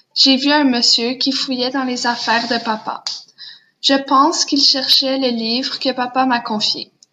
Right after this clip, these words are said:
Sauf qu'il n'avait aucune chance de le trouver là, vu qu'il était dans ma chambre. »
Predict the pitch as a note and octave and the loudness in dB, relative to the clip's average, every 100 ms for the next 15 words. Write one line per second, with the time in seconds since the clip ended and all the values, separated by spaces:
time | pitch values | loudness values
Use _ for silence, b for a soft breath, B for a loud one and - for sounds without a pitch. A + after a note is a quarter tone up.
0 | B B B B - - C#4+ C#4 C#4 - | B B B B -2 2 4 4 2 -2
1 | - C#4+ C4+ C4 C4+ C4+ C#4+ D4 D#4+ C#4 | 0 2 4 4 2 0 0 -2 2 2
2 | C4 B3+ C4+ C4+ A#3 A#3 - A#3 G#3+ F#3 | 2 2 0 -2 -2 -4 -6 -6 -4 -4
3 | C4+ - _ B B B _ C#4 C4+ D4+ | -6 -10 _ B B B _ -4 2 4
4 | C#4+ C4+ C#4 C#4 C#4 B3+ A#3+ G#3 - - | 4 4 2 0 -2 -2 0 2 0 0
5 | - | -10